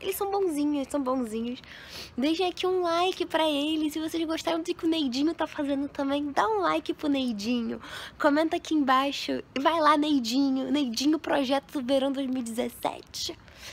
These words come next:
E também comenta hashtag Neide, né? Neidão. Hashtag Neidão. Tem uma teia de aranha aqui, meu Deus do céu.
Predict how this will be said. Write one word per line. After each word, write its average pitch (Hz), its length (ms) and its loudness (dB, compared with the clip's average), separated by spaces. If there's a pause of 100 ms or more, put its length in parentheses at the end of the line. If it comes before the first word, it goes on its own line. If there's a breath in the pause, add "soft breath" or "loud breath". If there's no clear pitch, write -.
(220 loud breath)
E 349 80 2
também 427 320 0
comenta 392 480 0 (140)
hashtag 359 600 2
Neide, 320 480 2
né? 269 160 4
Neidão. 254 720 4 (200 loud breath)
Hashtag 262 440 0
Neidão. 240 760 2 (260 loud breath)
Tem 330 140 0
uma 330 160 2
teia 311 240 -4
de 269 140 -4
aranha 240 320 -2
aqui, 226 220 -8
meu 233 140 -2
Deus 214 200 -10
do - 40 -20
céu. - 320 -12